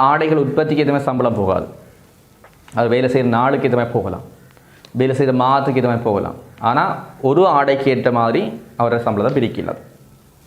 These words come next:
முகாமையாளருக்கு அதே மாதிரி தான், பாதுகாவலரும் அதே தான். இவங்கெல்லாம் நேரடியா உற்பத்தியில ஈடுபடாத ஆட்கள். மேற்பார்வையாளர் உற்பத்தியில நேரடியா ஈடுபடல,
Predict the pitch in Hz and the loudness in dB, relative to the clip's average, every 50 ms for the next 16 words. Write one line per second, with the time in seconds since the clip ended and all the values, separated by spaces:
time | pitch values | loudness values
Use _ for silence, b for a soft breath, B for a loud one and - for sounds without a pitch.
0 | - _ _ _ _ _ - - - 123 127 139 156 156 156 156 147 135 131 131 | -20 _ _ _ _ _ -16 -6 -4 -2 0 2 2 2 2 2 2 2 4 4
1 | 165 147 123 127 123 117 104 95 - - 80 - - - - 135 135 143 147 147 | 4 2 2 2 2 0 0 -2 -4 -8 -10 -12 -14 -4 0 0 2 2 2 2
2 | 143 139 117 117 139 143 120 98 87 92 104 117 135 147 147 156 180 170 151 156 | 2 2 2 2 2 0 0 0 -2 0 2 2 2 2 2 2 2 2 2 2
3 | 156 156 156 160 156 151 143 156 151 147 156 156 147 156 160 156 139 117 104 98 | 2 4 4 4 4 2 2 0 0 2 2 2 2 4 4 4 2 2 2 0
4 | 92 87 71 - - - - - B B B B B B B B B _ - 120 | 0 -2 -4 -6 -12 -16 -20 -20 B B B B B B B B B _ -2 0
5 | 135 143 139 143 160 156 151 147 151 151 156 151 147 151 147 147 147 143 139 143 | 0 0 0 2 2 4 4 4 4 4 2 2 2 2 2 2 2 2 2 2
6 | 139 143 139 139 135 131 127 107 101 95 87 | 2 2 4 4 4 2 2 0 0 -2 -2